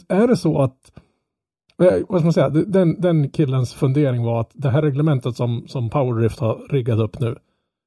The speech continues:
det försvårar vidareutvecklingen utav din bil upp till S M R M. Så att det var några saker som, som gjorde att en, bygger en Powerdrift reglementens bil, så att säga, som får du typ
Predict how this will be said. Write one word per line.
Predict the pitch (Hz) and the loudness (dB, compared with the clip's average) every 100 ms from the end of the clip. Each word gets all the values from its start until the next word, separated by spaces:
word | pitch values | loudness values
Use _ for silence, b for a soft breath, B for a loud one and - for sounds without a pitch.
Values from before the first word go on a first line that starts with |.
| _ - | _ -4
det | 131 165 | 2 2
försvårar | - - 123 - 175 208 147 123 120 - _ _ _ _ _ _ _ _ 135 | 2 -2 -2 0 2 2 2 0 -2 -4 _ _ _ _ _ _ _ _ 0
vidareutvecklingen | 160 131 127 123 131 180 175 147 123 | 2 2 2 2 2 0 0 0 0
utav | 117 143 123 | 0 0 0
din | 117 120 117 | 0 0 2
bil | 120 120 123 - _ _ _ - | 0 0 0 -4 _ _ _ -6
upp | 160 - | -4 -4
till | - 113 - | -4 -2 -2
S | 127 - | -2 -2
M | 117 - | -2 0
R | 131 120 | 0 0
M. | 151 120 113 - _ _ _ _ _ _ _ _ _ _ | 0 0 -4 -8 _ _ _ _ _ _ _ _ _ _
Så | 143 | -2
att | |
det | 139 | 2
var | 151 | 2
några | 156 147 147 | 2 2 0
saker | 143 123 - | 0 -2 -2
som, | 123 123 120 | -2 -2 -2
som | - 120 | -2 0
gjorde | 123 117 | 0 0
att | 110 | 0
en, | 120 151 135 | -2 -2 -2
bygger | 131 139 127 | 0 0 0
en | |
Powerdrift | 117 135 120 117 117 - | 0 0 0 0 -2 0
reglementens | 127 113 120 117 110 120 | -2 0 0 0 0 -2
bil, | 117 160 143 110 | 0 0 0 0
så | 113 | -2
att | 107 | -2
säga, | 117 104 | -4 -4
som | 113 | -4
får | 117 | -2
du | 113 | -2
typ | 107 123 | -2 -6